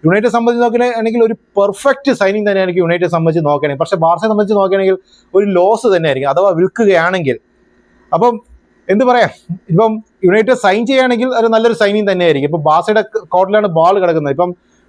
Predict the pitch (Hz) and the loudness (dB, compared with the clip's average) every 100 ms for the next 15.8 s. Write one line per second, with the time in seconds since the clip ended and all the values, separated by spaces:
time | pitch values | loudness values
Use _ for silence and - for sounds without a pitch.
0 | - 170 175 220 196 214 185 196 208 196 | -2 -2 2 2 2 0 0 0 0 0
1 | 190 185 175 175 _ _ 165 165 165 160 | 0 0 0 -2 _ _ 0 2 2 0
2 | 170 190 185 175 175 185 165 - 202 190 | 0 2 2 0 0 0 -2 0 0 0
3 | 160 139 165 240 262 196 294 233 226 190 | -2 -2 0 0 2 2 2 0 0 0
4 | 160 175 - _ - 175 202 208 214 170 | 0 -2 -8 _ -4 0 2 2 0 0
5 | 180 185 202 180 165 165 220 202 170 135 | 0 0 0 0 0 0 2 2 2 0
6 | 117 - 165 185 180 _ _ _ 143 165 | -2 -2 -2 -2 -8 _ _ _ -2 2
7 | 202 214 196 214 208 190 190 214 190 185 | 2 2 2 0 0 0 0 0 0 0
8 | 202 190 185 185 147 185 196 190 175 190 | 0 2 0 0 0 2 0 -2 0 2
9 | 208 196 208 165 165 175 - 233 220 208 | 0 2 2 2 -2 -2 -4 -2 0 0
10 | 226 214 208 208 190 190 208 202 208 - | 2 0 0 0 0 2 2 2 -2 -8
11 | _ _ - 185 240 226 196 202 196 180 | _ _ 0 0 2 0 2 2 2 2
12 | 170 170 139 156 165 170 180 175 196 165 | 0 0 2 0 -2 -2 -2 0 -2 0
13 | 185 180 196 190 180 175 185 160 123 - | 0 0 -2 0 0 0 0 0 -2 -6
14 | _ _ 175 170 175 226 233 269 254 254 | _ _ 0 2 4 2 2 2 0 0
15 | 226 - 254 240 233 220 214 | -4 0 0 0 0 0 -2